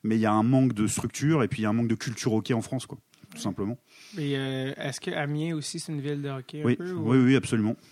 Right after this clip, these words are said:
Speaker 1: absolument. Mais Amiens, il y a le football aussi,
Speaker 2: Ouais.
Speaker 1: le soccer et, et là-bas, c'est, euh, voilà, ça,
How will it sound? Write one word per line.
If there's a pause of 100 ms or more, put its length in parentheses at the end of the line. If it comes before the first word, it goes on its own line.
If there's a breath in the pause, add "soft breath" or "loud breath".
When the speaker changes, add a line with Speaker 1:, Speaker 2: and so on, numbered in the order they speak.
Speaker 1:
absolument.
Mais
Amiens,
il
y
a
le
football
aussi, (160)
Speaker 2:
Ouais.
Speaker 1:
le
soccer
et, (500 loud breath)
et
là-bas,
c'est,
euh,
voilà,
ça,